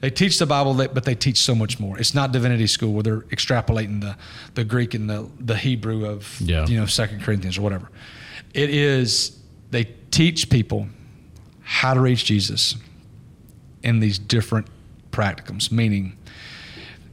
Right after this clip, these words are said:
Speaker 1: in all these different areas of doing church, there's a hospitality realm,
Speaker 2: Mm-hmm.
Speaker 1: there's a preaching realm, there's a student's practicum." One of the things that these guys do a great job of, there's a creative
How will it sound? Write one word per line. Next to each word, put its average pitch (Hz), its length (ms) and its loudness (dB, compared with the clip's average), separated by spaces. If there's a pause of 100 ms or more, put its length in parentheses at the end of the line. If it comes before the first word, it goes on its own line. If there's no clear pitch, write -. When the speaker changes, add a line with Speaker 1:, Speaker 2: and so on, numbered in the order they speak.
Speaker 1:
in 123 160 2
all 131 240 2
these 147 200 6
different 127 360 2
areas 113 380 4
of 107 320 -2 (1080)
doing 120 280 4
church, - 440 -2 (280)
there's 107 520 0 (120)
a 110 60 -4
hospitality 117 760 0
realm, 95 280 -4 (140)
Speaker 2:
Mm-hmm. 104 180 8
Speaker 1:
there's 110 160 8
a 107 80 0
preaching 110 560 0
realm, 90 200 -6
there's 107 200 0
a 113 80 0
student's 127 640 0
practicum." 98 440 -8 (800)
One 120 120 4
of 151 80 6
the 135 60 2
things 135 240 2
that 110 80 -10
these 113 180 -4
guys 117 220 0
do 113 140 -2
a 107 60 0
great 110 220 0
job 107 240 0
of, 98 140 -4
there's 107 160 0
a 110 80 2
creative 104 680 0